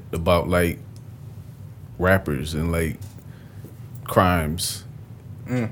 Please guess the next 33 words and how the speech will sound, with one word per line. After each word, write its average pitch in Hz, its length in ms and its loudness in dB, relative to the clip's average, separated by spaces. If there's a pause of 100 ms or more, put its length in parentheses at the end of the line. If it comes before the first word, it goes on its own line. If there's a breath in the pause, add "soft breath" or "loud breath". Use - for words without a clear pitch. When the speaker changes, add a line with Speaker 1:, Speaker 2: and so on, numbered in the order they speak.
(140)
Speaker 1:
And, 87 260 0
like, 87 300 0 (500)
I 123 60 8
don't 156 200 10
know. 139 120 10
Like, 131 320 10 (960 loud breath)
I 190 80 12
fuck, 190 260 10
I 180 100 12
fuck 208 260 8
with 151 100 6
Bodie. 107 260 10
Don't 113 160 10
get 123 100 8
me 120 120 10
wrong. 101 280 8
Like, 85 140 6
ain't 98 320 6
no 101 240 6
funny 101 300 8
shit 92 320 4
or - 40 0
nothing 92 220 6
like 90 200 2
that. 73 280 0
Speaker 2:
Mm-hmm. 117 240 -2
Speaker 1:
You 95 100 4
know 95 60 6
what 92 60 6
I'm 95 60 2
saying? 85 400 2 (280)
But, 90 180 4
like, 90 360 4